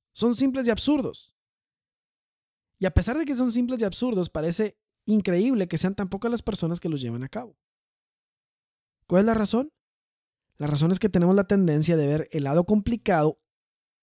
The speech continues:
de las cosas antes de explorar el lado simple. Y muchos de los sueños que pensamos que son complicadísimos, a lo mejor tienen un lado simple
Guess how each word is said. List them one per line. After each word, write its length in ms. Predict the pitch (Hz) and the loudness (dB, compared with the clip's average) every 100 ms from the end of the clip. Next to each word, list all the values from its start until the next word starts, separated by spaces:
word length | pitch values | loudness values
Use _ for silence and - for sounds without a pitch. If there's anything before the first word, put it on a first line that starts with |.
| _ - | _ 0
de 140 | 208 | 2
las 180 | 247 - | 4 2
cosas 680 | - 151 135 127 143 - _ _ _ _ - | 0 0 0 0 -6 -12 _ _ _ _ -8
antes 260 | 170 233 | 0 2
de 60 | 233 | 2
explorar 440 | - 170 151 151 | 0 -2 0 0
el 60 | 170 | 0
lado 160 | 156 | 0
simple. 460 | 165 311 320 127 - _ _ _ _ _ _ _ _ _ _ _ - | 0 0 -2 -4 -10 _ _ _ _ _ _ _ _ _ _ _ -4
Y 60 | 160 | 0
muchos 260 | 190 277 | 2 4
de 80 | 294 | 4
los 120 | 269 | 6
sueños 260 | 226 226 190 | 6 4 2
que 100 | 175 | -2
pensamos 360 | 156 156 196 | -2 -2 -2
que 100 | 202 | -2
son 200 | 175 180 | 0 0
complicadísimos, 880 | 190 214 208 196 180 285 220 175 180 | 2 0 2 2 4 4 4 2 0
a 40 | 180 | -2
lo 60 | |
mejor 200 | 175 208 | -4 -6
tienen 200 | - 254 | -4 -2
un 60 | 247 | 0
lado 160 | 254 | 0
simple 460 | - 359 359 160 139 | 0 -2 -4 -6 -8